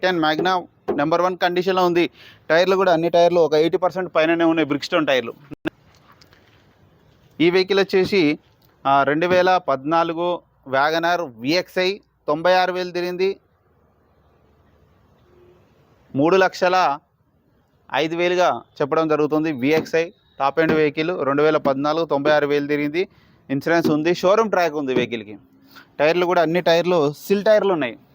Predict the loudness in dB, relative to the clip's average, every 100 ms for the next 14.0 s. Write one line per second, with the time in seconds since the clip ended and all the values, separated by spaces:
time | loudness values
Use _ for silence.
0 | _ -8 -4 0 0 0 -2 -2 0 0
1 | 0 0 0 -2 0 0 2 0 0 0
2 | 0 0 -2 -2 _ _ _ _ _ _
3 | _ _ _ _ _ _ -4 2 2 2
4 | 0 0 0 2 2 0 -2 -2 -2 -2
5 | -2 -4 -8 -10 -10 _ _ _ _ _
6 | _ _ _ _ _ 0 0 2 0 0
7 | -2 0 2 2 2 4 4 4 2 0
8 | -4 _ _ -2 -2 0 0 0 -4 -8
9 | _ _ _ _ _ _ _ -6 -6 0
10 | 0 2 2 2 2 0 -2 -4 0 0
11 | -2 0 -2 0 2 2 2 0 2 -2
12 | -4 -4 0 2 2 2 2 0 -2 -6
13 | _ _ _ _ -2 0 2 0 -2